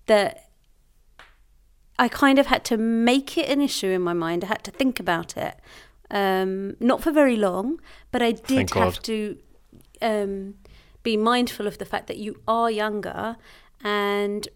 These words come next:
Speaker 1: what are your interests? 'Cause typically what you think a twenty-four-year-old or a twenty-five-year-old guy wants to do or a girl wants to do is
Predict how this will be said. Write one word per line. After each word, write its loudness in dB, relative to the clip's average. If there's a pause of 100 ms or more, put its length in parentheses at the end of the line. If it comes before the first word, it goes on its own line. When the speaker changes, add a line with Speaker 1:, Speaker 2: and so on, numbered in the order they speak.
Speaker 1:
what 0
are 4
your 0
interests? -6
'Cause -10
typically 4
what -8
you -8
think -10
a -12
twenty-four-year-old -2
or -4
a -6
twenty-five-year-old -6
guy -6
wants -10
to -16
do -8
or -4
a -8
girl -4
wants -8
to -20
do -8
is -10